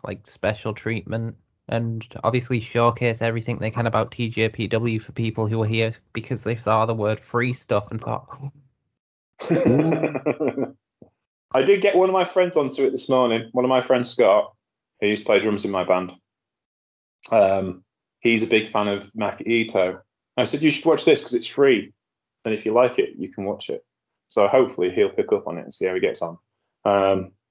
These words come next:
Speaker 2: I might have him on the show and see if he's enjoyed it or not. And we can grill him. He's, he describes himself as a casual wrestling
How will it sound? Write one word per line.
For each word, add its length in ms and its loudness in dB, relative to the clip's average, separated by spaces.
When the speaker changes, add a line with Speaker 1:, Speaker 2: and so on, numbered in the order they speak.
Speaker 2:
I 40 -8
might 180 2
have 100 0
him 80 -6
on 80 -4
the 60 -4
show 260 0
and 140 -12
see 140 2
if 160 2
he's 180 -4
enjoyed 340 2
it 100 0
or 40 -8
not. 260 -12
And 60 2
we 80 6
can 140 -2
grill 240 6
him. 280 -4
He's, 220 2
he 180 4
describes 520 2
himself 400 0
as 100 -4
a 100 2
casual 540 -2
wrestling 400 -2